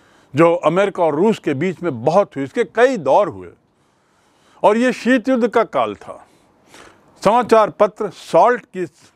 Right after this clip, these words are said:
से संबंधित खबरों से भरे रहते थे। एक ओर जहां रूस और अमेरिका के बीच में तकरार की खबरें रोज पेपर में आती थी, वहीं दूसरी ओर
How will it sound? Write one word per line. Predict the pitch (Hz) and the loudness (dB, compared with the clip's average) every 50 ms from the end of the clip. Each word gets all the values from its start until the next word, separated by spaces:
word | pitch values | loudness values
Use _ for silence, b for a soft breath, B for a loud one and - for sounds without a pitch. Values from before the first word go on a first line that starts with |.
| _ _ b b b b b b b b | _ _ b b b b b b b b
से | - 196 196 180 | 0 0 0 2
संबंधित | - 170 139 135 143 156 165 180 190 233 226 - _ _ - | 0 -2 -4 -2 0 -2 0 0 0 -2 -2 -4 _ _ -4
खबरों | - 160 156 175 202 220 208 | -2 0 0 0 -2 -4 -4
से | - 208 190 | -4 -6 -6
भरे | 131 104 - - 165 196 196 | -6 -4 -2 0 2 2 2
रहते | 160 110 87 - - 101 | 0 -2 -6 -10 -18 -20
थे। | 98 _ - 98 - _ _ _ b b b b b b b b b b b 175 196 | -20 _ -20 -20 -20 _ _ _ b b b b b b b b b b b 4 4
एक | 226 202 220 | 4 4 4
ओर | 233 220 | 2 2
जहां | 185 185 180 190 185 | 2 0 0 0 0
रूस | 151 165 208 226 196 - | 0 0 -2 -2 -4 -4
और | 196 175 | -4 -2
अमेरिका | 151 143 156 170 170 - 208 202 | -2 -2 -2 -2 -2 -2 -2 -2
के | 156 165 147 | -2 -4 -6
बीच | 113 113 160 202 196 156 156 | -4 -4 -4 -4 -4 -4 -4
में | 160 165 185 214 240 233 - b b b b b b b b _ - | -2 0 0 0 -2 -6 -10 b b b b b b b b _ -2
तकरार | - 160 - 156 139 147 165 208 262 247 | -2 0 2 2 2 4 4 2 2 0
की | 202 - 214 | -2 -4 -6
खबरें | - - - 156 147 165 175 165 | -4 -4 -4 -4 -2 0 0 0
रोज | 131 127 160 202 214 - - | 0 2 2 2 0 0 -4
पेपर | 156 151 123 156 151 | -6 -6 -4 -6 -6
में | 143 127 117 | -6 -4 -6
आती | 117 120 - 180 185 | -6 -6 -6 -6 -6
थी, | 151 175 | -4 -4
वहीं | 165 160 165 165 147 | -2 0 0 -2 -2
दूसरी | 123 135 165 175 - - 233 208 | -2 -2 -4 -2 -2 0 2 2
ओर | 175 156 160 156 - | 4 2 2 0 -4